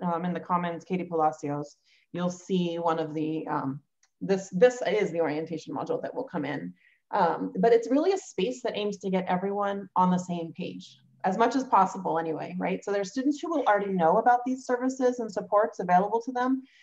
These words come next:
but others who won't. And so, and others will have family members to help them navigate, and others won't, right? So an orientation module is kind of a great spot to curate those services for students who might need them. And when we,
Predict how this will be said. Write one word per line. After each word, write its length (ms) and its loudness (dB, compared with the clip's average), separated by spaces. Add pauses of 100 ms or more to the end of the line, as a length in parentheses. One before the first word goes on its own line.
(140)
but 140 8
others 340 6
who 100 -4
won't. 400 2 (520)
And 120 0
so, 420 6
and 120 4
others 220 8
will 100 2
have 160 4
family 260 4
members 520 -2 (160)
to 80 -4
help 160 4
them 120 -2
navigate, 460 -4
and 100 0
others 380 2
won't, 260 6 (380)
right? 240 -4
So 80 -4
an 60 -4
orientation 500 2
module 280 2
is 80 -4
kind 160 -8
of 80 -6
a 80 -4
great 220 -4
spot 340 4
to 80 -10
curate 640 -2 (600)
those 580 2
services 720 0
for 80 -8
students 380 -4
who 100 -4
might 240 -2
need 260 -6
them. 440 -6
And 100 2
when 160 2
we, 320 2